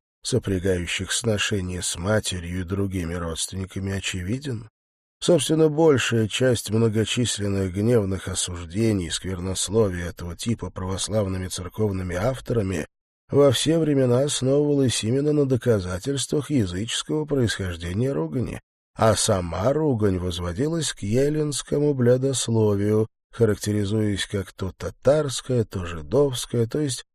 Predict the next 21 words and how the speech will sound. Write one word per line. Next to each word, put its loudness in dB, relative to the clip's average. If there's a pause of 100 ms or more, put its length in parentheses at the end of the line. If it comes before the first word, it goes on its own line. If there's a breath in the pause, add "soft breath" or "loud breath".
(160)
связывалась 2
с -4
поведением 0
нехристей. -8 (600)
Не 2
подлежит 4
сомнению, 2
что -6
давнее 4
заблуждение, 0
будто -4
русский 0
мат 0
имеет -4
татарское -2
происхождение, -4 (500)
связано 4
с 0
восприятием 2
слова 2
"татарский" 2